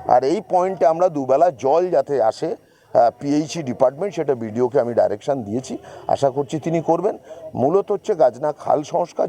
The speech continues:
যমুনা খাল সংস্কার, সেটাতে আমরা দীর্ঘ ছ বছর পরে এই সমস্যার সম্মুখীন আমরা হলাম due to heavy rainfall। অত্যন্ত বৃষ্টির জন্য এটা হয়েছে। স্থানীয় পঞ্চায়েত, পঞ্চায়েত সমিতি, বিডিও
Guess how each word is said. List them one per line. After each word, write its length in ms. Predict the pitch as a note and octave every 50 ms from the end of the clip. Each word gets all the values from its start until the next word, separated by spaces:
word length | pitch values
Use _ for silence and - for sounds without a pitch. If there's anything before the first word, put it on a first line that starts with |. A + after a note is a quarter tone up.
| C3+ B2+
যমুনা 280 | A#2 A#2+ B2 B2+ B2+ - -
খাল 140 | - A2 B2 B2 -
সংস্কার, 360 | - B2+ C3 - - - - - - - - - - - - -
সেটাতে 320 | - A#2+ A#2 C#3+ C#3+ F#3 D#3+ B2+
আমরা 160 | G#2+ A2+ D3 E3 - - - _ _ _ _ -
দীর্ঘ 200 | C#3+ F#3 F#3+ G3+ A#3 A3 -
ছ 20 | - - D#3+ F3+ G3
বছর 240 | A3+ - A#3 A#3+ A3 - -
পরে 160 | F3 F3 F3+ F3+
এই 60 | D#3+
সমস্যার 460 | C#3+ - C3 C3 C3+ C3+ - D3+ C3+ - -
সম্মুখীন 420 | A2+ A#2 A#2+ A#2 - - D3+ C#3 C3 B2
আমরা 140 | B2+ B2+ A#2+ A2
হলাম 180 | A2+ D3 E3 E3+ - - - - - - - - -
due 160 | E3 G3+ A3 -
to 60 | A3+ A#3+ E3+ -
heavy 220 | C3+ D3+ E3+ G#3+ G#3+ F3+ D3
rainfall। 440 | D3 D3 D3+ - - A#2 A2 - - _ _ _ _ _ _ _ - - - - - - D3+
অত্যন্ত 360 | - - A3 A3+ A#3+ G3 - A#3+ A3+ F3
বৃষ্টির 340 | D#3+ C#3+ - - F#3 G3+ D#3+ C3
জন্য 180 | D3 D#3 C#3+ C3+ C3 A#2+
এটা 120 | F#2 - A2 F2
হয়েছে। 260 | F#2 G2 G2+ - - F#3+ - - - - - - - - - -
স্থানীয় 320 | - - B2 B2 C#3+ D#3 D#3 C#3+ -
পঞ্চায়েত, 380 | B2 B2 C3 B2 D#3 D3+ D3 - -
পঞ্চায়েত 300 | B2 A#2+ A2 C#3+ C#3 C3 -
সমিতি, 300 | D3 C#3 C#3+ C3 D3 C#3
বিডিও 360 | A#2+ A#2 A2+ A2+ B2+ C#3